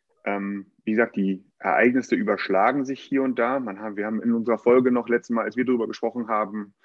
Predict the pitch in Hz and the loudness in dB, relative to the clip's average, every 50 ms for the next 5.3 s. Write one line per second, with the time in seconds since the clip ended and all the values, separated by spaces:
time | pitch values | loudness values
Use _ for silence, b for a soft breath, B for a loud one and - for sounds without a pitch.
0 | b b _ _ - 110 98 - 95 98 90 - - - - 123 113 120 131 139 | b b _ _ -4 -4 -2 -2 -4 -4 -6 -8 -12 -2 2 6 6 8 8 6
1 | 139 131 127 135 135 135 151 151 147 147 147 - - - 131 139 - 170 165 180 | 6 4 4 2 2 2 0 0 0 0 -2 -4 0 0 0 0 0 -2 -8 -8
2 | 196 - - - 101 - - 110 117 117 - - 113 127 - 123 127 139 - - | -10 -10 -10 -12 -8 -2 2 2 4 2 2 -2 -8 -8 0 2 2 2 4 2
3 | 117 - - - - 131 131 160 175 190 190 165 123 117 120 123 113 110 101 113 | -2 -2 -2 2 2 4 4 4 2 -2 -2 0 2 4 4 4 2 2 2 2
4 | 113 113 113 113 B B B B B B B _ - 139 127 131 117 107 117 113 | 2 4 2 0 B B B B B B B _ -4 0 2 2 2 4 2 2
5 | - 123 117 113 113 | 0 -2 -4 -4 -4